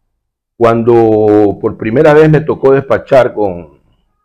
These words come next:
con, con Jaime, me llamó al despacho pocos días de que había entrado al municipio. Él estaba despachando algunas cosas,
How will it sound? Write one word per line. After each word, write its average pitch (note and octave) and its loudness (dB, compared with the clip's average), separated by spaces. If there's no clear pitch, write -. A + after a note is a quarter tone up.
con, E2+ -14
con D#2 -20
Jaime, F#2+ -6
me E2 -12
llamó F#2 -4
al E2 -8
despacho F#2+ -6
pocos A2 -8
días B2+ -2
de F#2 -10
que G2+ -12
había F#2+ -10
entrado F#2+ -10
al F#2+ -16
municipio. - -20
Él G#2 -6
estaba G#2 -2
despachando - -10
algunas A2 -6
cosas, - -10